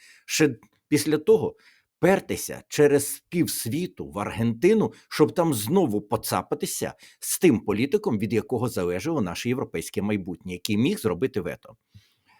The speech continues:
Добре, що хоч вистачило розуму в лідерів Європейського Союзу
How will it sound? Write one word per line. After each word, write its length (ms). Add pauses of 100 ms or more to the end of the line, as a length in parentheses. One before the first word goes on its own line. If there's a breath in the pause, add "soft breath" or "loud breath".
(260 soft breath)
Добре, 220
що 120
хоч 160
вистачило 500
розуму 320
в 60
лідерів 360
Європейського 540
Союзу 480